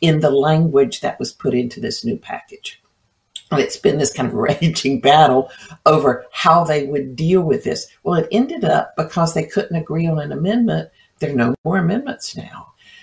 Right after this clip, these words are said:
So before he really realized there was not gonna be an amendment to shrink the language a little bit, to make certain these, these people were included,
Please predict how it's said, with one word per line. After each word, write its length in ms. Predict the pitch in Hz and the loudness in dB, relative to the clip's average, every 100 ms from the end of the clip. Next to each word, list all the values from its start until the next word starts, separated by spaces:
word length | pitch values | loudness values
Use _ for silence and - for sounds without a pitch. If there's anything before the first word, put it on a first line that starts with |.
| _ - | _ 0
So 600 | - - 175 156 - - - | 2 6 8 8 4 -2 -4
before 580 | 175 - - 269 277 262 | -4 -4 -4 0 2 2
he 240 | 247 190 | 2 -2
really 300 | 175 185 165 | 2 0 0
realized 1040 | 143 151 175 185 156 131 - - - - - | -2 0 4 4 2 -2 -6 -8 -8 -10 -4
there 100 | 135 | -2
was 240 | - - - | -2 -6 -4
not 420 | 123 131 139 - | -2 0 0 -2
gonna 180 | 139 135 | -8 -8
be 360 | 120 127 120 - | -4 -2 -2 -2
an 80 | |
amendment 640 | 117 120 120 120 - - - | -2 0 2 0 -2 -6 -12
to 340 | - 135 120 - _ - | -4 2 2 0 _ -6
shrink 760 | - - - 165 175 170 - | -2 -2 -2 -2 0 0 -2
the 160 | 127 143 | 0 4
language 680 | 135 131 127 123 117 - - | 6 6 4 2 0 -2 -4
a 40 | |
little 220 | 101 104 - | -6 -6 -8
bit, 320 | - - - | -10 -10 -8
to 140 | 127 | -2
make 260 | 127 135 120 | 0 0 0
certain 300 | - 139 - | -2 -2 -2
these, 240 | - - | -6 -6
these 200 | - 120 | -4 -4
people 280 | - 123 135 | -4 -8 -6
were 80 | - | -6
included, 640 | - - 127 123 208 - | -8 -4 0 0 0 -4